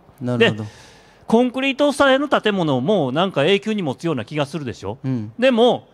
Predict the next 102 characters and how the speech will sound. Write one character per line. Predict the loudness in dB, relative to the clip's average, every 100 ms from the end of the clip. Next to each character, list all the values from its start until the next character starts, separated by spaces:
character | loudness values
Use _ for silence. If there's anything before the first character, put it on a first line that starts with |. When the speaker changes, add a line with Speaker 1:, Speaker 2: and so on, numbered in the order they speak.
| _
Speaker 2:
今 | -4 0
の | 0
状 | 0 0
態 | 0
で | -2
言 | -4
っ |
た | 2
ら | 2
百 | 2
年 | -2
も | -4
持 | -6
た | -6
な | -8
い |
で | -12
す。 | -20 -20 _ _ -6
Speaker 1:
あ、 | -6 -4
持 | -6 0
て | 2
へ | 4
ん | 2
ね | 0
や。 | -6 -14 _ -4
Speaker 2:
大 | -2 2
体 | 2 4
七 | 2 2
十 | 2
年 | 0 0
か |
八 | -2 -4 -4
十 | -2
年 | -2 -2
ぐ | 0
ら | 0
い | 0
で、 | 0 0 -4
Speaker 1:
な | -4 -2
る | -2
ほ | -6
ど。 | -10 -14 _ -2
Speaker 2:
ア | 0
ウ | 0
ト | -2
に | -6
な | -8
っ |
て | -10 -14
い |
き | -12
ま | -14
す。 | -16 _ _ _
で、 | -2 -2 -2
コ | -4 -2
ン |
ク | 0
リ |
ー | 2
ト |
の | 2
建 | 0 0
物 | -2 0
日 | 2
本 | 2
で | 0
で | -2 -4
き | 0
て、 | 0 0 -4 _ _ _ _ -8
え | -2 -2 -2 -2 -2
ー、 | -2
最 | -2
も | 0
古 | 2 2
い |
の | 2
で | 0 0 -2
百 | -4 -4
年 | -4 -6
ぐ | -4
ら | -4
い。 | -6 _ _ _ _ -8
団 | -4 -4
地 | -2
ブ | -2
ー |
ム | 0
が | -2
起 | -4
こ |
っ | -8
た | -6
の |
が | -6
四 | -6
五 | -6
十 | -4
年 | -4 0
前 | 0 -2
な | -8
の | -6
で、 | -4